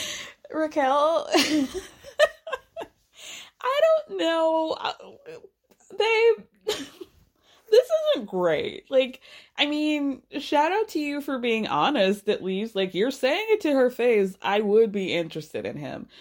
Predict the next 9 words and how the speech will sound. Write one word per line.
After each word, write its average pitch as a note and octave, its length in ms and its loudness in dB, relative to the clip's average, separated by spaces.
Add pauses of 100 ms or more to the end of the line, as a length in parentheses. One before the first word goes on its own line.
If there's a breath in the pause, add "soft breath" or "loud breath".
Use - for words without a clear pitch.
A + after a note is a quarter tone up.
(200 loud breath)
So B3 520 4
you're A#3 240 0
not D4+ 320 -2
gonna A#4 180 0
catch C4+ 260 -2
her A#3 140 4
by G#3+ 200 2
surprise. G3+ 1000 -2 (760)
Well, A3 600 4